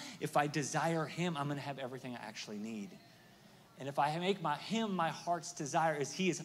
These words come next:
my shepherd, then I can get a mentality that I actually don't lack anything, because if I have him, I have everything. And yes, he will do more in me, more for me, more through me,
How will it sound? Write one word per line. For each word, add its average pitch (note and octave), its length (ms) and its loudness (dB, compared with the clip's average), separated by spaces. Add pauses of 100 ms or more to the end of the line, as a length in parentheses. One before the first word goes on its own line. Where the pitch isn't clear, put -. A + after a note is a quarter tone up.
my G3 500 4 (280)
shepherd, D3+ 600 0 (340)
then E3+ 100 4
I E3 80 6
can E3 160 2
get F#3+ 140 6
a F3+ 40 4
mentality E3 520 6
that D#3+ 100 4
I D3 60 4
actually G#3 200 0
don't F3 220 2
lack D#3+ 300 2
anything, D3 260 -2
because C#3 200 -2
if C#3 100 0
I B2+ 100 0
have C#3 240 0
him, C3 160 -4
I A#2 80 0
have A2 120 -2 (160)
everything. F#2+ 600 -8 (960)
And B2+ 80 -8
yes, E3+ 240 2
he F3 100 0
will D#3 120 0
do D3+ 160 2
more D#3+ 420 0 (240)
in E3 180 2
me, C3+ 220 -2 (140)
more D3 180 0
for E3+ 300 0
me, C#3 220 -6 (240)
more D3+ 200 -2
through E3+ 320 2
me, C3 260 0